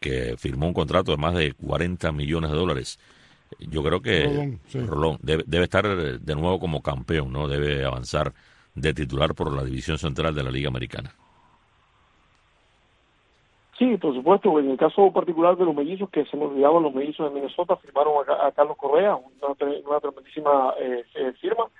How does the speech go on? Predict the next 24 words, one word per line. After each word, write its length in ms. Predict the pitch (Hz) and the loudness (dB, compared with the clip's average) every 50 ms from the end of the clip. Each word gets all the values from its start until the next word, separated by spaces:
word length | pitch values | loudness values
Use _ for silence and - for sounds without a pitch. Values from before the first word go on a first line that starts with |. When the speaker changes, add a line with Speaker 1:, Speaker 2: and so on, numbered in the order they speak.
| _ _ _ _ _ _ _ _ | _ _ _ _ _ _ _ _
Speaker 3:
eh, 200 | - 180 165 156 | 2 4 4 6
para 200 | - 151 143 143 | 6 6 6 6
la, 160 | 143 143 143 | 6 4 4
para 200 | 139 - 139 139 | 4 2 2 2
el 60 | 139 143 | 2 0
equipo, 360 | 139 151 190 196 185 208 - - | -2 -4 -4 -2 -2 -2 0 2
pero 280 | 202 202 196 190 156 | 2 2 4 2 0
creo 400 | - 190 202 208 190 175 156 - | 0 0 0 2 2 0 0 -2
que, 260 | - 151 147 147 151 - - | 0 0 2 2 0 -2 -2
que 100 | 147 135 | -2 -2
le 160 | 139 135 127 | 0 -2 0
falta 400 | - 170 165 165 175 151 143 139 | 2 2 2 4 6 4 4 4
picheo 520 | - 131 - - 151 151 147 143 135 135 135 | 2 -4 -2 2 2 4 4 4 2 2 0
a 60 | 135 | 0
ese 140 | - - 131 | -4 -8 -12
equipo 440 | - 165 196 - - 180 156 151 | -10 -12 -12 -6 -4 -2 -2 -2
y, 280 | 139 131 127 123 - - 147 | -2 -4 -8 -10 -14 -12 -10
y 60 | 135 | -10
no 220 | 123 127 139 143 | -6 -2 0 2
le 120 | 156 151 151 | 4 4 4
veo 320 | 151 160 151 147 143 139 - | 6 4 4 4 0 -2 -6
posibilidades, 600 | 139 127 - - 131 123 123 131 131 135 127 113 | -10 -12 -12 -14 -16 -4 0 2 2 2 2 0
la 80 | 120 117 | -2 -4
verdad. 220 | 117 - - | -4 -6 -10